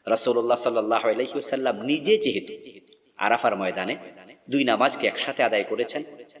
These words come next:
এবং সফর অবস্থায় দুই নামাজকে একসাথে আদায় করেছেন মর্মে হাদিস পাওয়া যায়, সেহেতু সফর অবস্থায় হাদিসের আলোকে যদি কেউ আমল করতে চায়,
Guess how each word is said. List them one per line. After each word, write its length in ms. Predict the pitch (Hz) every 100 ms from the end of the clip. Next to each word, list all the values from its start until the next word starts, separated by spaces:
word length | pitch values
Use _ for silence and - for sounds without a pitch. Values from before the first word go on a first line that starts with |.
| _ - -
এবং 220 | 147 156
সফর 380 | 143 - 190 214
অবস্থায় 380 | 151 120 - 110
দুই 160 | 95 110
নামাজকে 380 | 107 139 -
একসাথে 340 | 104 - 113 104
আদায় 240 | 95 98
করেছেন 380 | 95 151 165 117
মর্মে 280 | 95 92 85
হাদিস 340 | 87 - -
পাওয়া 260 | - 90 90
যায়, 220 | 98 - - - 98 - - -
সেহেতু 300 | - 185 190
সফর 440 | - 190 185 254
অবস্থায় 460 | 220 156 - - 87 - - - 92
হাদিসের 420 | 107 107 120 120
আলোকে 420 | 95 196 123 -
যদি 220 | 131 110 95
কেউ 220 | - - - - - -
আমল 300 | 113 147 165
করতে 400 | - - - -
চায়, 320 | 180 165